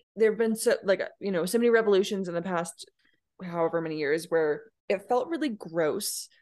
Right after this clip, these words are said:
to be like, this group of people is, like, is leading the people to,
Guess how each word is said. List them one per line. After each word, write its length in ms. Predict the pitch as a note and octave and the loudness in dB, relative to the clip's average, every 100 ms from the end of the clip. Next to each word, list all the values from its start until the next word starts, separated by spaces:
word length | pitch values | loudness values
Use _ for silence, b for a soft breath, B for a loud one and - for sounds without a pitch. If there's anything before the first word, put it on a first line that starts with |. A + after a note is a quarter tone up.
| _ _ - | _ _ -8
to 140 | A3 | -4
be 160 | F#3 F3+ | 0 2
like, 400 | E3 D3+ B2+ - _ _ _ - | 2 0 -4 -12 _ _ _ -10
this 460 | F#3 B3+ C#4 - | 0 2 2 0
group 240 | - A#3 G3+ | 0 2 2
of 120 | F#3+ | 0
people 360 | - G#3+ F3+ F3 | -2 -2 4 4
is, 220 | D#3+ - | 2 0
like, 200 | D#3 D3+ _ _ _ - | -4 -4 _ _ _ -2
is 220 | G#3 F#3 | -2 -2
leading 380 | G#3 B3 C4 B3 | -2 0 0 0
the 80 | G#3 | -2
people 540 | - A#3+ G#3 G3+ F#3 | -4 -6 0 2 2
to, 400 | F3+ - F#3 E3 | 0 -2 -2 -2